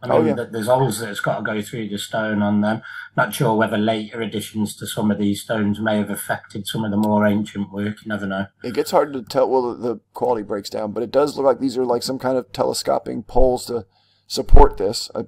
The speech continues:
Speaker 2: it might have, it might have had more in the past, and this is the interior part that's falling. You know, the ex-, exterior fell away, and this is what's exposed.
Speaker 1: Yeah.
Speaker 2: Right, right. I wonder where those other blocks were. I'd love to see those. They probably had nubs on
Speaker 1: So
Speaker 2: them.
Speaker 1: would I. Did they have nubs on?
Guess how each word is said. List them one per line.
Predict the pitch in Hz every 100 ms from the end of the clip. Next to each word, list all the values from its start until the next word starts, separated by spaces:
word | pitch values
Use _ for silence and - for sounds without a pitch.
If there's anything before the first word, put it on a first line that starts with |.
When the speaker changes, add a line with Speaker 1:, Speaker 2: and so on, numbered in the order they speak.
| -
Speaker 2:
it | 110
might | 113 139
have, | 131 -
it |
might | 127 135 147
have | 151 139
had | 131 139 139
more | 127 160 139
in |
the | 135
past, | - 147 127 - - - _
and | - 117
this | 120
is | - 120
the | 117 123 -
interior | 131 127 127 117 113
part | 120 110
that's | 110 -
falling. | 117 110 110 107 _ -
You | 98
know, | 113
the | 90 67 64
ex-, | -
exterior | - - - 123
fell | - 131
away, | 113 127 113
and |
this | - -
is | -
what's | 117 -
exposed. | - - 64 60 - - _ -
Speaker 1:
Yeah. | 127 98 - - _ _ _
Speaker 2:
Right, | 117 120 -
right. | - 113 107 _ _
I | 104
wonder | 127 143
where | 139 135
those | 135
other | 135 135
blocks | 131 143 -
were. | - 110
I'd | 107
love | 107 120
to | 120
see | - 135
those. | 104 107
They | 104
probably | 113 117 127
had | 123
nubs | 117 131 107
on | 101
Speaker 1:
So | 104
Speaker 2:
them. | 117 98
Speaker 1:
would | 98
I. | 107 104
Did | 107
they | 110
have | 107 107 110
nubs | 107 104 110
on? | 113